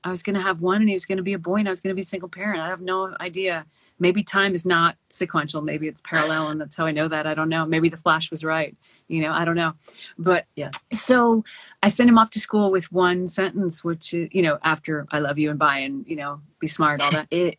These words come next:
Speaker 1: is, "Look for the good stuff. Look for the good stuff."
Speaker 2: Mm.
Speaker 1: And that's, you know, phrases like that. Or if I'm feeling, if I wake up just feeling completely like, "Ooh,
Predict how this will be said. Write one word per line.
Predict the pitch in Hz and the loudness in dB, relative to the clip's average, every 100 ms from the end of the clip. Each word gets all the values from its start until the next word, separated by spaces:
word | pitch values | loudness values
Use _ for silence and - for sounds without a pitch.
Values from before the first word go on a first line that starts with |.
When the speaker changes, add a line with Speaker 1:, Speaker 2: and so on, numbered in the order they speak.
| - | 0
Speaker 1:
is, | 180 170 156 - | 2 2 -2 0
"Look | 214 214 | 0 0
for | 220 | -2
the | 196 | 0
good | 185 170 | 0 -2
stuff. | - 147 - _ _ _ _ _ _ _ _ _ | -4 -6 -10 _ _ _ _ _ _ _ _ _
Look | 170 165 | -4 -4
for | 185 | -2
the | 175 | 0
good | 165 | 0
stuff." | - 156 143 _ _ _ _ 165 | -2 -8 -10 _ _ _ _ -6
Speaker 2:
Mm. | 156 | -2
Speaker 1:
And | 160 160 | 0 2
that's, | 160 - - - - - | 2 0 -4 -6 -6 -2
you | 190 | 0
know, | 165 165 - | 2 2 -2
phrases | - 202 208 208 196 | 0 2 4 2 0
like | 175 - | 0 0
that. | 175 151 143 | 0 0 0
Or | 147 147 - - _ - | -2 -4 -10 -20 _ -8
if | 170 190 | -2 0
I'm | 196 | 0
feeling, | 175 - 226 226 220 202 196 | -2 0 4 4 4 2 -2
if | - | -4
I | 180 | -2
wake | 175 214 220 | 0 0 0
up | 214 | 0
just | - 170 - _ | -2 -6 -6 _
feeling | 190 202 190 175 | -4 0 0 -2
completely | 165 165 - 262 269 285 277 254 208 190 | -4 -6 -6 -4 -2 0 0 0 -2 -2
like, | 175 165 156 151 - | 0 0 -2 -4 -6
"Ooh, | 247 262 202 151 143 | -2 2 2 0 -4